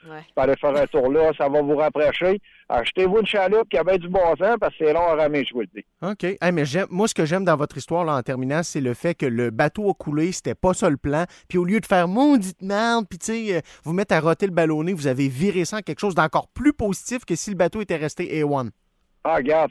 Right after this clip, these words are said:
Speaker 2: c'est, c'est, c'est, moi, je m'attendais pas à ça, vraiment, là. On allait juste vraiment faire un tour comme dans l'île de Gilligan, là. Mais on n'allait pas sur cette île-là. Ça a donné qu'on l'a vu, puis on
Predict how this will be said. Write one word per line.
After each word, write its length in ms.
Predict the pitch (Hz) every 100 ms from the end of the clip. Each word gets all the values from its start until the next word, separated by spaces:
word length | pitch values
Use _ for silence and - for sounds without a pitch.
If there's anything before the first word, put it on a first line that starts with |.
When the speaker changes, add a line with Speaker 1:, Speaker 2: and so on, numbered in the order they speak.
| -
Speaker 2:
c'est, 180 | 120 110 -
c'est, 120 | 110 -
c'est, 280 | 113 104 107
moi, 200 | 120 156
je 60 |
m'attendais 500 | 143 156 151 175 180
pas 220 | 170 190 160
à 40 | -
ça, 100 | 170
vraiment, 420 | 147 135 117 160
là. 60 | 170
On 180 | 139 139
allait 240 | 127 139
juste 240 | 127 165
vraiment 360 | 135 143 139 131
faire 200 | - 139
un 140 | 131 117
tour 220 | 151 -
comme 240 | 135 120
dans 180 | 123 117
l'île 220 | 123 127
de 60 | 123
Gilligan, 460 | 107 117 113 110 117 156
là. 140 | 165 175 _ _ 127
Mais 80 |
on 20 | 131
n'allait 200 | 143 143
pas 160 | 202 -
sur 120 | 175 -
cette 260 | - 160
île-là. 380 | 147 139 156 170 151
Ça 120 | 127
a 60 | 113
donné 320 | 123 131 147
qu'on 280 | 139 120 123
l'a 260 | 127 135
vu, 260 | 120 127 180
puis 140 |
on 40 | 156